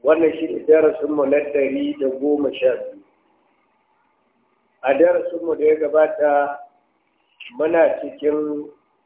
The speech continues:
wani babi da malam ya kira shi da suna babu, babun fi ghusli al-mustahabati.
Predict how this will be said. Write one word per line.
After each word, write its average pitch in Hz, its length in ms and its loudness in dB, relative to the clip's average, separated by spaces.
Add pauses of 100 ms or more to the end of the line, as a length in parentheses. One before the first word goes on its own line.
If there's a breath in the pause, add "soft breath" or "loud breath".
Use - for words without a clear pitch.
wani 147 280 2
babi 147 640 0
da 131 100 -2
malam 143 300 0
ya 139 200 -2
kira 147 380 0
shi 139 100 -10
da 123 180 -10
suna 143 400 -2 (1000)
babu, 151 840 0 (1300)
babun 151 680 2
fi 151 280 -4
ghusli 147 840 -4
al-mustahabati. 135 1600 -2